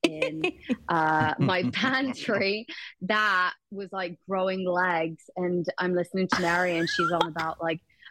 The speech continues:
Speaker 1: "Oh, like, prep this, prep that." And I'm like, "Also, I need to, like, save food." And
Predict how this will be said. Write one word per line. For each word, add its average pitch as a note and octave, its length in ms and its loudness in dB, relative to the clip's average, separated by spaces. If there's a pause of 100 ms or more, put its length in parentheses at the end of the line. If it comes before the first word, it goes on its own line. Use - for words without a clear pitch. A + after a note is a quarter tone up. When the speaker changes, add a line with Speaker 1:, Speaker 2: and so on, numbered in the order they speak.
Speaker 1:
"Oh, A3 180 0
like, A3+ 200 -4
prep - 280 -4
this, G#3 240 -2 (120)
prep - 300 -4
that." F3+ 280 0 (320)
And G#3 120 -4
I'm G#3+ 140 0
like, G#3+ 220 0 (640)
"Also, G#3 600 0 (480)
I G#3 80 0
need G#3 260 -2
to, G#3 80 -2
like, G3+ 260 -2
save G#3 400 -2 (140)
food." E3 540 0
And F3 280 0